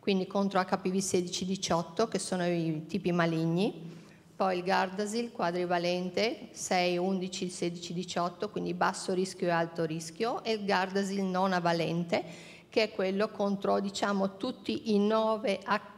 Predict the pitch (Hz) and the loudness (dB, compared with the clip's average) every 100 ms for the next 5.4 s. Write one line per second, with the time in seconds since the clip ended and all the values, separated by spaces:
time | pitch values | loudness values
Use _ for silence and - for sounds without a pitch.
0 | - 226 214 190 180 190 - 196 190 196 | -4 -4 0 0 2 0 -2 -2 0 0
1 | 208 208 202 190 185 - 208 214 - - | 0 0 0 0 -2 2 2 2 -2 0
2 | 185 180 180 170 175 - 190 - 190 190 | 2 2 4 2 2 0 0 2 0 0
3 | - 202 190 175 175 190 196 196 190 190 | -2 2 4 6 4 2 2 2 2 0
4 | 180 180 185 190 185 175 170 170 180 175 | 0 0 0 0 0 0 0 -2 -4 -2
5 | 170 175 - | -2 -2 0